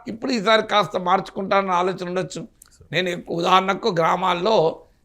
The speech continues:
కాస్త రోడ్లకు ఒక రెండు వేల కోట్లు, మూడు వేల కోట్లు కేటాయిస్తే జగన్మోహన్ రెడ్డి పాలన అసమర్థత, మిస్‌గవర్నెన్స్, పూర్ గవర్నెన్స్, failure of governance అనే దానికి ఒక సింబల్గా ఉండే. ఏంది ఒక రెండు వేలు, మూడు వేల కోట్లు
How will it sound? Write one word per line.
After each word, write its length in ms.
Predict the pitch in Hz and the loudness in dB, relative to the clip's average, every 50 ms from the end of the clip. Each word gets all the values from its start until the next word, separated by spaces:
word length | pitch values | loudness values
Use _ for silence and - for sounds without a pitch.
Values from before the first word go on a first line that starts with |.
| _ - | _ 0
కాస్త 380 | - 180 202 214 170 - - 220 | 4 6 6 6 6 4 4 4
రోడ్లకు 600 | 190 175 170 190 202 226 226 247 247 208 170 233 | 4 4 4 2 2 4 4 4 4 2 4 2
ఒక 120 | 208 165 | 0 0
రెండు 240 | 180 165 165 170 175 | 0 -2 -2 -2 -2
వేల 180 | 170 170 165 170 | -2 -2 -2 -2
కోట్లు, 580 | 160 165 156 143 - 143 156 151 - - 208 | -4 -4 -6 -6 -6 -6 -6 -6 -4 -4 -2
మూడు 260 | 214 185 165 160 165 165 | -2 -2 -2 -2 -2 0
వేల 180 | 160 160 156 | 0 0 0
కోట్లు 440 | 139 - - 151 156 151 - - 196 | -2 -4 -6 -6 -6 -6 -4 -4 -4
కేటాయిస్తే 1080 | 151 - - 143 143 147 - 185 156 135 117 107 - _ _ - 87 - - - - _ _ _ _ _ _ _ _ - | -4 -4 -6 -8 -4 -2 0 0 0 0 -2 -8 -14 _ _ -20 -18 -14 -14 -14 -16 _ _ _ _ _ _ _ _ -8
జగన్మోహన్ 680 | 123 151 175 185 233 247 254 254 247 240 233 220 220 | -4 0 2 2 2 2 2 2 2 2 2 2 4
రెడ్డి 260 | 220 220 196 185 202 | 2 2 2 2 0
పాలన 580 | 190 - - 151 156 165 175 180 190 190 185 185 | 0 0 0 0 2 4 6 6 6 4 4 2
అసమర్థత, 1000 | 180 165 156 123 - 165 175 185 190 160 - - - 151 127 - - 147 147 139 | 2 0 -2 -2 -2 -2 -2 -2 -4 -6 -8 -8 -8 -8 -6 -4 -2 -2 -2 -2
మిస్‌గవర్నెన్స్, 880 | 135 143 170 170 160 160 202 202 196 185 175 170 170 160 156 156 160 151 - _ _ _ _ _ _ _ _ _ - | -4 -4 -6 -6 -6 -2 2 4 4 4 2 0 -4 -4 -6 -8 -8 -12 -16 _ _ _ _ _ _ _ _ _ 0
పూర్ 280 | 226 254 269 262 220 214 | 4 4 4 6 6 6
గవర్నెన్స్, 580 | 202 196 190 185 180 175 170 170 170 180 165 - - _ _ _ - - | 4 6 4 2 0 0 -2 -4 -4 -6 -8 -12 -18 _ _ _ -2 2
failure 380 | 180 214 240 254 254 240 233 | 4 4 8 8 8 8 8
of 20 | 202 | 6
governance 500 | 165 165 165 170 170 175 180 180 160 139 - _ - | 2 0 -4 -4 -4 -6 -6 -8 -8 -10 -12 _ -10
అనే 180 | 139 143 143 147 | -8 -6 -4 -4
దానికి 300 | 151 - - - - 165 | -4 -4 -4 -4 -6 -6
ఒక 60 | 123 | -6
సింబల్గా 520 | - - 156 185 214 220 240 247 226 214 | -6 -6 -6 -2 2 4 6 6 6 6
ఉండే. 280 | 165 143 151 - - - _ _ _ _ _ _ _ _ _ _ _ | 4 0 -2 -10 -14 -20 _ _ _ _ _ _ _ _ _ _ _
ఏంది 300 | - 185 240 247 247 233 | 2 4 4 4 4 4
ఒక 220 | 220 220 214 185 208 | 4 4 4 4 2
రెండు 300 | 196 180 190 214 220 220 | 2 2 2 4 6 6
వేలు, 200 | 208 208 226 247 | 6 8 8 8
మూడు 220 | 240 214 196 196 | 8 6 4 2
వేల 120 | 190 190 185 | 2 0 0
కోట్లు 640 | - - - 196 202 202 - - 160 151 151 - | -2 -2 -2 -2 -2 -4 -6 -8 -8 -8 -8 -10